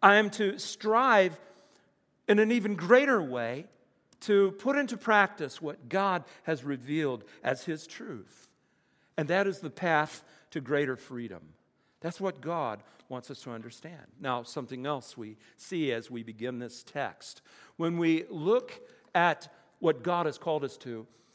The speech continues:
it's a liberty that's given to us to free us up. You know, Christian liberty is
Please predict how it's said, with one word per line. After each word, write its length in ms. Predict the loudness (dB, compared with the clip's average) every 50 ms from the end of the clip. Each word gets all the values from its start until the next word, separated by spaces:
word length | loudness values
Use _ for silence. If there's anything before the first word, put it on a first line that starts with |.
| _ _ _ _ _ _ _ _ _ _ 4
it's 520 | 4 4 4 4 0 -12 -12 -12 -12 -14 _ _ _ _ _ -4
a 60 | -4 0
liberty 400 | 2 2 2 4 2 0 0 0
that's 220 | 0 -2 -4 -4
given 280 | -6 -6 -6 -6 -8 -10
to 240 | -8 -6 -4 -4
us 240 | -4 -4 -6 -10 -16
to 340 | -16 -12 -10 -8 -8 -8 -10 -14
free 480 | -20 -20 -20 -10 -4 -2 -2 0 2 2
us 300 | 2 2 0 -4 -14 -18 -14 -12
up. 340 | -10 -10 -10 -12 _ _ -20 _ _ _ -20 -20 -20 -20 -18 -2
You 120 | 0 2 4
know, 180 | 4 4 2
Christian 680 | 2 -4 -6 -4 -4 -4 -4 -4 -4 -4 -2 -2 2
liberty 680 | 2 2 2 2 0 -4 -4 -8 -8 -6 -6 -6 -8 -8 -4
is 420 | 0 0 0 0 0 -4 -14 -14